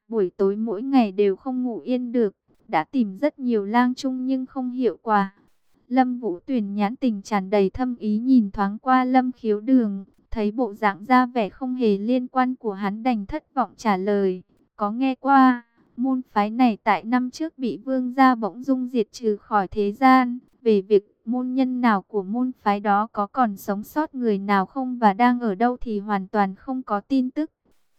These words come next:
Trên mặt vị Lưu sư vinh lộ rõ sự thất vọng, sau đó nói vài câu rồi mang theo mấy người đệ tử trẻ tuổi rời khỏi Lâm gia. "Khiếu Đừng sư đệ, sợ rằng Tân La Thành ngày sau sẽ không còn an bình như trước.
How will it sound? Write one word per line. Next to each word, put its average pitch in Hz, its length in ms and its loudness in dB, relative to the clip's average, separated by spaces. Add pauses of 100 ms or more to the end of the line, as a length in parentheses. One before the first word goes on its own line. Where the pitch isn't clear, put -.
(180)
Trên 269 220 -2
mặt 233 180 2 (100)
vị 185 180 -2
Lưu 254 260 -2
sư 269 260 -2
vinh 254 280 -2
lộ 202 160 0
rõ 208 260 0
sự 180 240 -4
thất 302 200 -8 (100)
vọng, 233 180 0 (360)
sau 262 280 -2
đó 202 300 2
nói 208 240 -2
vài 226 240 2
câu 254 260 0
rồi 220 300 0
mang 247 320 0
theo 254 220 -2
mấy 214 240 2
người 240 260 0
đệ 190 260 0
tử 202 160 0
trẻ 196 240 -6
tuổi 208 280 0
rời 196 280 2
khỏi 196 320 0
Lâm 247 320 0
gia. 254 420 4 (720)
"Khiếu 208 260 -2
Đừng 220 300 0
sư 269 240 -4
đệ, 226 280 0 (300)
sợ 180 280 -4
rằng 208 280 -2
Tân 254 260 -2
La 254 260 2
Thành 202 320 -6
ngày 202 220 -2
sau 254 280 -2
sẽ 180 260 -8
không 269 260 -8
còn 208 260 -2
an 240 300 0
bình 202 220 -4
như 247 160 -4
trước. 330 440 -6